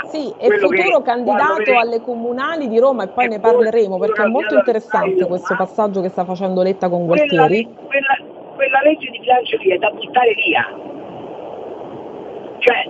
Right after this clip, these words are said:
Speaker 2: tutte le previsioni dello Stato italiano sono saltate e in particolare ne è saltata una, perché Gualtieri ha scritto tra le entrate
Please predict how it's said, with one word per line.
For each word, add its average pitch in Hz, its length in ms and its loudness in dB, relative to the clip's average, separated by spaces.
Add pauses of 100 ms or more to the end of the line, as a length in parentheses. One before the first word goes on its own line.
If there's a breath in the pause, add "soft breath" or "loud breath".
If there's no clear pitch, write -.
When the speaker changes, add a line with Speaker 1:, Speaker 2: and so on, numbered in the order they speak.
(120)
Speaker 2:
tutte 294 340 0
le 247 100 6
previsioni - 840 0 (540)
dello 427 260 0
Stato - 320 0
italiano 220 680 0
sono - 380 -8 (120)
saltate - 680 -6 (420 loud breath)
e 214 160 4
in 226 100 0
particolare 254 580 2
ne 240 160 2
è 202 100 -8
saltata 233 460 2
una, 302 360 0 (1080)
perché - 580 2 (120)
Gualtieri 202 680 2
ha 196 180 -6
scritto - 560 -4 (580)
tra 233 240 4
le 240 320 4
entrate 190 840 -2